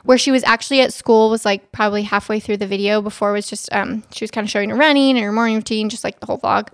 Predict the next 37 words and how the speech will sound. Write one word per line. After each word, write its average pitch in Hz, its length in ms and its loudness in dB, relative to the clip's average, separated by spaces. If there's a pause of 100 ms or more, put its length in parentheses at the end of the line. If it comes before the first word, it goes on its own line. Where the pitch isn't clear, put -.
(400)
Um, 220 420 2 (720)
so - 160 -2
yeah, 247 180 6
feel 240 220 -2
free 240 320 0
to 233 320 -2
check 233 240 -2
that 226 160 2
one 233 120 -2
out 220 200 0
as - 160 -6
well. 214 420 2 (240)
I 262 40 -4
think 294 180 -2
we're 311 80 0
gonna 302 180 2
try 269 220 0
and 254 160 2
get 240 100 2
her 240 140 2
to 220 100 0
do 226 160 4
one 226 220 2
that 208 340 -2 (360)
shows 220 680 2
the 220 100 2
balance 214 680 2
between 220 580 -2
online 220 480 2
school 226 580 0
and 208 520 -4 (120)
in 220 140 -2
person, 262 720 0 (360)
um, 220 280 0
like, 202 220 -4
full-time 214 720 -2
job 220 520 4